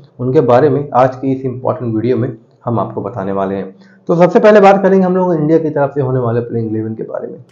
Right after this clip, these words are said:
तो India की तरफ से हमको देखने को मिलने वाले हैं रोहित शर्मा as a captain, यशस्वी जायसवाल,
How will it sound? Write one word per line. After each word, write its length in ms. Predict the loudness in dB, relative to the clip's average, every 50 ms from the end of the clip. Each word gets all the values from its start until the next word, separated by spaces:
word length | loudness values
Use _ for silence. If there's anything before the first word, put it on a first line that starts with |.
| _ -20 -18 _ -10
तो 200 | -8 -2 2 2
India 240 | 4 6 6 4 4
की 100 | 4 2
तरफ 200 | 2 2 2 2
से 140 | 2 2
हमको 180 | 2 2 4 4
देखने 320 | 4 4 4 4 2 2
को 100 | 2 2
मिलने 220 | 2 2 4 4 4
वाले 240 | 6 6 4 4 4
हैं 80 | 4
रोहित 240 | 4 2 2 0 0
शर्मा 340 | 0 2 2 2 2 2 2
as 80 | 2
a 80 | 0 0
captain, 380 | 0 -2 -2 -2 -4 -6 -8 -8 -10 -14 _ _ _ _ _ -2
यशस्वी 320 | 0 2 0 2 2 2
जायसवाल, 560 | 4 4 4 4 4 6 6 6 4 0 -6